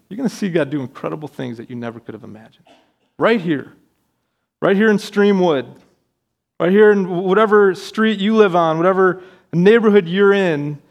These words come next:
that you're gonna see God work. Let me pray for us, and then we'll continue on. Lord Jesus, we love you. We thank you for,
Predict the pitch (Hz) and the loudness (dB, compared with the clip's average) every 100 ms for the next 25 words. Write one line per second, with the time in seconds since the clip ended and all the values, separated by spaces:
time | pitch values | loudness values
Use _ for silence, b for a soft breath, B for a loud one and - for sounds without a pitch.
0 | _ 160 165 190 254 - 202 165 151 139 | _ -2 0 0 -2 -2 -4 -2 -2 -4
1 | 120 - _ _ _ _ _ _ _ _ | -12 -16 _ _ _ _ _ _ _ _
2 | _ 165 131 156 139 139 127 131 127 123 | _ -8 -2 -2 -2 -6 -8 -10 -12 -12
3 | 110 _ _ _ _ _ _ - 139 123 | -16 _ _ _ _ _ _ -20 -14 -12
4 | - 131 120 113 - 175 147 180 156 - | -10 -8 -8 -10 -2 -2 0 -2 -4 -6
5 | 147 156 165 147 139 135 160 156 151 - | -4 0 0 -2 -6 -6 -8 -8 -12 -10
6 | 143 131 | -10 -8